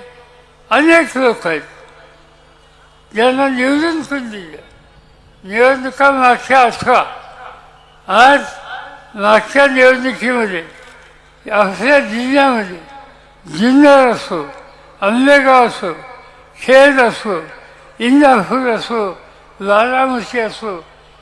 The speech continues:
इथल्या सगळ्या निवडणुकीमध्ये राष्ट्रवादीचे उमेदवार हे यशस्वी झाले. हे उमेदवार कुणाच्या नावाने निवडणूक लढत होते,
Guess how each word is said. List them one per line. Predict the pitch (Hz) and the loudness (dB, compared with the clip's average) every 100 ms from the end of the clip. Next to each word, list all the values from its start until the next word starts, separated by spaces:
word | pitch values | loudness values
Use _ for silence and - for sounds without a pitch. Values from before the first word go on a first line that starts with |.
| _ 240 | _ -18
इथल्या | 220 277 262 | -14 -4 -4
सगळ्या | 220 - 254 269 320 311 | -4 -6 -4 -2 0 0
निवडणुकीमध्ये | 285 262 254 220 233 180 226 208 190 170 - - - _ _ - | 0 0 -2 -4 -12 -10 -8 -8 -10 -14 -16 -20 -20 _ _ -12
राष्ट्रवादीचे | 170 208 220 - 233 214 208 202 202 - 226 | 0 2 2 0 0 2 2 -2 -10 -6 -4
उमेदवार | 185 190 202 196 202 180 160 - - - 220 | -2 -4 -4 -2 0 -2 -4 -14 -20 -14 -4
हे | 226 | -2
यशस्वी | 208 135 180 170 202 180 | -2 -6 -12 -12 -16 -10
झाले. | 160 143 165 _ _ _ _ _ _ _ _ _ | -10 -10 -16 _ _ _ _ _ _ _ _ _
हे | 151 233 233 | 0 4 4
उमेदवार | 214 220 226 226 269 294 240 - - - - - - - | 4 0 0 2 4 2 -2 -14 -20 -20 -20 -20 -18 -8
कुणाच्या | 254 269 262 247 262 | -2 0 0 -2 -4
नावाने | 233 233 247 262 254 247 | 0 2 2 0 -2 -8
निवडणूक | 233 226 233 233 233 208 | -4 -4 -4 -4 -10 -10
लढत | 202 196 190 - | -12 -10 -14 -14
होते, | 160 - | -20 -20